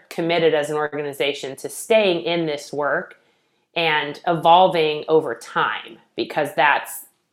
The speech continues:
the, that's how we got here. And, and we think that's also gonna be how we come out of it, but with a sense of urgency as well. So this doesn't become a fad issue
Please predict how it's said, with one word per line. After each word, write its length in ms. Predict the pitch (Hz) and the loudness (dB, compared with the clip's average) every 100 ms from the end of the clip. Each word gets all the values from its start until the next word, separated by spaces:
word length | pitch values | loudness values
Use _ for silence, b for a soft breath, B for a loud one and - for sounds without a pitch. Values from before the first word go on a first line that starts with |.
| _ | _
the, 260 | 165 - - | -4 -4 -4
that's 280 | 165 165 - | 4 4 6
how 160 | 190 180 | 6 6
we 140 | 156 143 | 4 6
got 340 | 160 151 - | 6 6 4
here. 400 | 131 127 - - _ _ _ _ | -8 -8 -8 -12 _ _ _ _
And, 200 | 151 151 - | -6 -4 -2
and 140 | 156 | -2
we 80 | 156 | 0
think 260 | 151 147 - | -2 -2 2
that's 360 | 139 139 - _ - | 2 0 -10 _ 2
also 340 | 143 - 147 | 2 4 0
gonna 200 | 139 135 | -2 -4
be 140 | 131 127 | -4 -2
how 360 | - 123 123 - 143 | 2 2 0 -10 -12
we 120 | 113 | -8
come 220 | - 123 | -6 -4
out 180 | 107 85 | -4 -4
of 80 | 90 | -6
it, 160 | - - | 0 4
but 280 | 151 - - | 4 2 2
with 220 | 190 233 | 4 6
a 60 | 214 | 4
sense 280 | 208 190 | 2 4
of 100 | 165 | 4
urgency 640 | 151 143 143 135 - 143 127 | 4 2 -2 -8 -8 -4 -4
as 140 | 127 | 0
well. 200 | 123 85 | 0 0
So 240 | - 139 | 2 0
this 220 | 131 165 - | 0 -2 2
doesn't 280 | 160 165 | 2 2
become 420 | 160 - 165 156 151 | -6 -6 -2 -2 -4
a 380 | 139 135 127 123 _ _ _ _ _ _ - | -8 -6 -6 -8 _ _ _ _ _ _ 6
fad 400 | 151 143 135 - | 8 8 6 2
issue 640 | 143 143 - 90 101 | -2 -4 -8 -8 -8